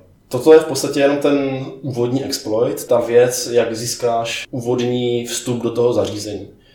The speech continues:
A jakmile máš úvodní vstup do toho zařízení a jsi schopen, eh, tam, eh, vzdáleně spouštět libovolný kód, tak to, co se, co si tam následně nainstaluješ, ten sledovací software nebo nějaký další, eh,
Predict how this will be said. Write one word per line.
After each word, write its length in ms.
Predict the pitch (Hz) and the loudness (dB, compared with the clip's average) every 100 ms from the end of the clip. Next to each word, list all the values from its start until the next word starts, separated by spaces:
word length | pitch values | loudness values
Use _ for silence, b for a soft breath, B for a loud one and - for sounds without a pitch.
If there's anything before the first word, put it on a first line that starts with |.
| b b b _ - | b b b _ -4
A 340 | 104 101 104 | 0 0 0
jakmile 340 | 110 117 127 | 0 2 4
máš 280 | 127 123 127 | 4 2 0
úvodní 300 | 117 117 120 | -4 -4 -4
vstup 180 | 123 131 | -6 -6
do 100 | 123 | -6
toho 200 | 127 131 | -2 -2
zařízení 720 | 104 104 107 120 127 139 160 | 0 -2 0 0 0 -2 -4
a 260 | 113 107 107 | -4 -4 -4
jsi 120 | - | -6
schopen, 540 | 120 - 117 117 120 113 | -6 -6 -4 -2 -2 -2
eh, 220 | 110 110 | -2 -2
tam, 400 | 117 113 113 113 113 117 | -2 -2 -4 -8 -8 -6
eh, 40 | 107 107 107 104 | -6 -6 -6 -6
vzdáleně 480 | 104 110 110 110 120 | -2 2 4 4 0
spouštět 400 | 117 120 110 123 | -4 -6 -6 -6
libovolný 500 | 113 110 110 117 120 | -6 -6 -2 -2 -2
kód, 400 | 113 104 123 - B B B B | -2 -2 -2 -4 B B B B
tak 200 | 139 - | -4 -2
to, 540 | - 120 120 120 - - | 6 8 8 6 -4 -12
co 260 | - 127 120 | -4 -2 -2
se, 280 | - 131 | 0 -2
co 160 | - - | -2 -10
si 140 | 135 | -8
tam 160 | 127 123 | -4 -2
následně 400 | 113 113 123 120 | -2 -2 -4 -4
nainstaluješ, 640 | 104 107 - 120 113 110 | -4 -4 -2 0 0 -2
ten 200 | - 107 101 - | -4 -8 -10 -14
sledovací 640 | - - 110 117 110 - 117 | -14 -6 -2 2 2 0 -4
software 580 | - - - 110 107 | -8 -8 -2 0 2
nebo 460 | 104 101 104 101 104 B B B 104 | 0 -4 -4 -6 -8 B B B -10
nějaký 480 | 101 98 113 101 - | -8 -8 -8 -10 -8
další, 560 | 117 104 - 120 | -2 -2 -2 -4
eh, 20 | 123 | -4